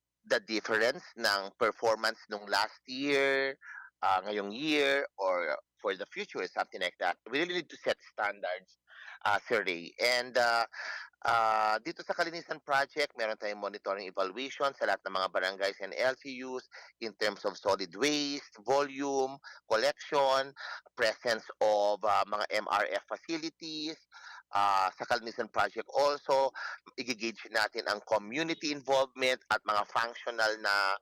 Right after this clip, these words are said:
na solid waste management, ah, councils, okay, or committee. So, mi-, nilalagyan naman natin ng mga indicators, performance indicators, ang bawat, um, programa natin.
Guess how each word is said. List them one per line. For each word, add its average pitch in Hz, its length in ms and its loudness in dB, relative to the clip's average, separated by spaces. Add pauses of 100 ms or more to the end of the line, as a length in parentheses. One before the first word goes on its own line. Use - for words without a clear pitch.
(380)
na 101 160 0
solid 123 400 0
waste 113 240 -6
management, 101 640 0 (160)
ah, 92 400 6 (160)
councils, 135 560 0 (240)
okay, 110 320 0
or 101 160 4
committee. 113 480 -2 (480)
So, 202 420 0 (380)
mi-, 208 240 -2
nilalagyan 220 560 0
naman 185 240 0
natin 110 560 0 (180)
ng 127 200 0
mga 123 260 0 (680)
indicators, 147 880 0 (160)
performance 117 480 0
indicators, 107 640 -6 (100)
ang 113 160 -6
bawat, 95 480 2 (220)
um, 92 680 0 (320)
programa 123 560 0
natin. 82 400 -4